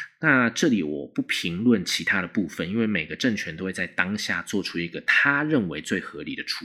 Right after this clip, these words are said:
置，这是外交史的基本立场，也是一种基于现实主义的观点。我们今天在这里只是要透过这些事情来跟各位介绍一些外交小常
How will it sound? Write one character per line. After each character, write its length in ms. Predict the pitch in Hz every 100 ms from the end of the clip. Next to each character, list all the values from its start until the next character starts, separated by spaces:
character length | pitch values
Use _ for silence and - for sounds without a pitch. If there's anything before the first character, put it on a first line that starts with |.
| -
置， 260 | - 85 - -
这 100 | 147
是 280 | - 131 113
外 160 | 127
交 120 | 117
史 160 | 107 -
的 60 | -
基 180 | -
本 160 | - -
立 160 | 104 80
场， 280 | - - -
也 80 | -
是 140 | 95
一 80 | 85
种 140 | -
基 220 | - 113 90
于 80 |
现 260 | 80 - 98
实 140 | -
主 200 | - -
义 40 | -
的 100 | -
观 320 | - 87 101
点。 220 | - 87 - - - -
我 80 |
们 100 | 98
今 200 | 107 139
天 180 | 139 156
在 140 | 143 123
这 120 | 110
里 120 | 73
只 160 | - -
是 80 |
要 100 | 98
透 380 | - - 151 104
过 200 | 92 104
这 120 | 92
些 120 | 90 87
事 300 | - 120 92
情 220 | - 76
来 100 | 73
跟 180 | 90 90
各 80 | 90
位 100 | 82
介 240 | - 90
绍 240 | - 82 78
一 40 |
些 280 | - 82 80
外 180 | 95 85
交 160 | 82
小 200 | 78 -
常 200 | - -